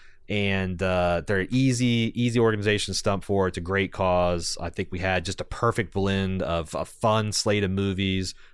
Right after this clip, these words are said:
a great theme by Jim, good production by Eric and Levi, great interactivity by the community. We're able to bring people on the air,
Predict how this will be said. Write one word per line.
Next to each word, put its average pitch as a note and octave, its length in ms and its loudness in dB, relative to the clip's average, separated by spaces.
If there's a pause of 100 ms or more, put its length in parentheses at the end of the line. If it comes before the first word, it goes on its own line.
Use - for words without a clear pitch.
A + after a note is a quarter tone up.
a F#2+ 120 -4
great G2 440 0
theme G2 320 -2
by F2+ 200 0
Jim, F#2 580 -2 (540)
good A2+ 240 2
production G#2 600 0
by F#2 160 0
Eric G2 300 0
and F#2+ 160 -2
Levi, F#2 560 0
great G#2+ 400 0
interactivity G2 840 0
by F2+ 160 0
the E2+ 100 -4
community. F#2+ 600 -4
We're F#2+ 120 0
able G#2 140 0
to F#2+ 40 0
bring G#2 300 0
people G2 320 -4
on G2 560 0 (300)
the F#2 180 -4
air, G#2 580 4